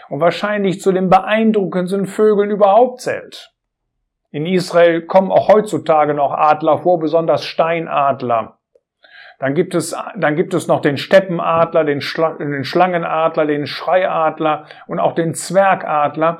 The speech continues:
aber die kommen recht selten vor. Und dann gibt es noch Wintergäste, nämlich der Kaiseradler und der Habichtsadler.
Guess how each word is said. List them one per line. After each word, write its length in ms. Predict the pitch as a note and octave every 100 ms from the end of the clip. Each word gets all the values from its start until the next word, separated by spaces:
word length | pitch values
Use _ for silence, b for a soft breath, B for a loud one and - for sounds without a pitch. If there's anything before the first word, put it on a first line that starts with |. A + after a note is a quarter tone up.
| B
aber 140 | - F#3
die 80 | G#3+
kommen 240 | A3 A3
recht 280 | G3+ F3+ F3
selten 560 | E3+ G3+ G#3+ G#3 D#3
vor. 640 | B2 - D#3+ E3+ F#3 F#3+ _ _ _ _ _ _ _
Und 120 | - D#3
dann 160 | E3
gibt 180 | E3+ F3
es 100 | C#3+
noch 240 | F3+ C3+ C#3+
Wintergäste, 1120 | G3+ F3 D3 C#3 B2 D3 C3+ - - E3 E3+ B B B
nämlich 220 | D#3 E3
der 180 | - D#3
Kaiseradler 840 | - D#3 D#3+ D#3 D#3 D3+ D3 D3 E3+
und 100 | C#3+
der 160 | C#3+
Habichtsadler. 1120 | B2+ E3 D#3+ - - - A#2 G2+ A2+ G#2 -